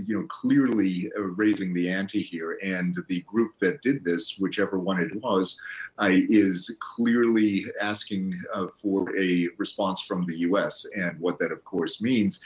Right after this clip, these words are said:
it remains to be seen. But, uh, it, you know, one of the key suspects here is probably Kataib Hezbollah, the, uh, group in Iraq that is an Iranian,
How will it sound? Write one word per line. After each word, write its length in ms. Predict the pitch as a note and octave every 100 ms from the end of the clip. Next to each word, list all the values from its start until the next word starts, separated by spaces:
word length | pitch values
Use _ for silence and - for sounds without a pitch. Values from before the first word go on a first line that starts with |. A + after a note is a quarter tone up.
| - - -
it 140 | F#2
remains 380 | F#2 F#2+ F2+ F2+
to 100 | -
be 100 | E2
seen. 460 | - C#3 A2 F2 - -
But, 320 | G#2+ - - -
uh, 120 | F#2+
it, 440 | E2+ F2 D#2+ F#2+ E2
you 120 | F#2
know, 80 | E2+
one 180 | F2+ F2+
of 100 | E2+
the 220 | E2 D#2+
key 300 | - G2+ F2
suspects 600 | - A2 G#2 - - -
here 260 | G2+ F#2 F2
is 80 |
probably 560 | - G2 F2+ F2 E2 E2 - - -
Kataib 480 | G#2 F#2+ F2+ F2
Hezbollah, 640 | G#2 F#2+ - G2+ G2 F#2+ F2+
the, 260 | E2+ D#2+ - -
uh, 120 | F#2+ D#2+ -
group 240 | F#2+ F2+
in 100 | F2 E2
Iraq 480 | D#2 F#2+ G2 - -
that 140 | F2
is 140 | E2+ F2
an 100 | E2+
Iranian, 400 | F2 F2 F2